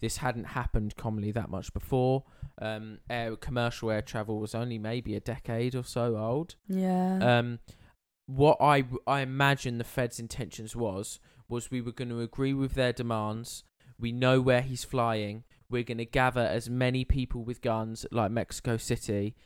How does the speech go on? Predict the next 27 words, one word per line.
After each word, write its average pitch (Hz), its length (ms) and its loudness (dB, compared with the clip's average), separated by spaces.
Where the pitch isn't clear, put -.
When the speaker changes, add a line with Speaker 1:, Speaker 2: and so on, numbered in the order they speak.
Speaker 1:
He'll 117 160 -4
get 123 320 0
off 120 160 0
the 117 80 2
plane. 107 560 2
We'll 113 120 2
catch - 360 -4
him 104 120 -6
red-handed. 107 1000 -2
Speaker 2:
Right, 185 280 4
yeah, 196 60 4
Speaker 1:
Bond 190 160 2
Speaker 2:
true, 190 240 0
Speaker 1:
team. 190 320 -6
Speaker 2:
probably. 175 200 -6
Speaker 1:
That's 123 280 2
what 117 120 6
I 113 180 6
imagined 110 480 -2
they 101 220 -4
were 113 100 -16
gonna 104 200 -14
try 98 280 -18
and 95 80 -14
do. 95 300 -6
Speaker 2:
Yeah. 208 580 2
Speaker 1:
So, 120 400 6